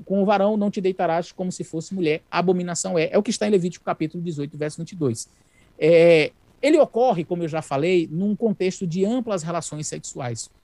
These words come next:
Você vai encontrar Levítico dezoito, verso seis a dezoito, o incesto, que é condenado por Deus. Você vai encontrar em Levítico dezoito, verso vinte, o adultério,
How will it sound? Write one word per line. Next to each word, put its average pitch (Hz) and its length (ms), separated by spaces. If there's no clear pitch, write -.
Você 151 220
vai 180 140
encontrar 160 400
Levítico 180 420
dezoito, 165 460
verso 156 280
seis 151 560
a 170 120
dezoito, 127 520
o 175 80
incesto, - 480
que 131 80
é 131 80
condenado 147 400
por 147 160
Deus. 120 340
Você 170 220
vai 208 180
encontrar 185 460
em - 20
Levítico 165 400
dezoito, 151 400
verso 143 280
vinte, 135 500
o 131 100
adultério, 160 460